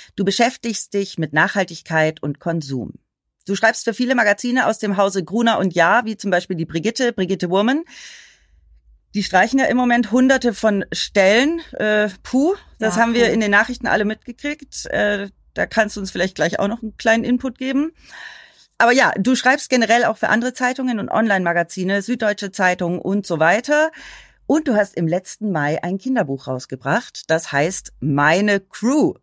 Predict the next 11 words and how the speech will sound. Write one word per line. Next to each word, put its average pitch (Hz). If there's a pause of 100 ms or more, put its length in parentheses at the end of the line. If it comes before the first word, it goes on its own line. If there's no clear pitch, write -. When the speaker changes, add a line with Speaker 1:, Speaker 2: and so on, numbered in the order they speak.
(200)
Speaker 1:
Und 214
bald 233
kommt 226
ein 208
Buch 202
über 185
Alleinerziehende 151
mit 156
deiner 151
eigenen 160
Geschichte, 254